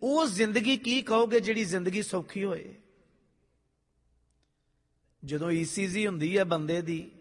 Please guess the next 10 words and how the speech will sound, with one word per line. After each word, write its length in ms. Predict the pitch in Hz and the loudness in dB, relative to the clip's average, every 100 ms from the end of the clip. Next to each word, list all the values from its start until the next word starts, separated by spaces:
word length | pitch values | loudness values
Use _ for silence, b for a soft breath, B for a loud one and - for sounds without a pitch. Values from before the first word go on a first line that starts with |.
| _ _ _ _ _ _ _ _ _ _ _ _ _ _ _ _ _ | _ _ _ _ _ _ _ _ _ _ _ _ _ _ _ _ _
ਉਹਦੇ 220 | 160 180 | -2 -2
ਤੇ 200 | 196 202 | 2 2
ਜੇ 340 | 160 143 170 190 | 2 2 2 2
ਤੇ 160 | 190 | 2
ਉਹ 100 | 190 | 2
ਟਰਨ 360 | 180 - 180 185 | 2 0 0 0
ਕਰ 220 | 175 170 | 4 4
ਰਹੀ 260 | 165 196 196 | 4 2 2
ਹੈ 40 | |
ਤੇ 140 | 190 | 0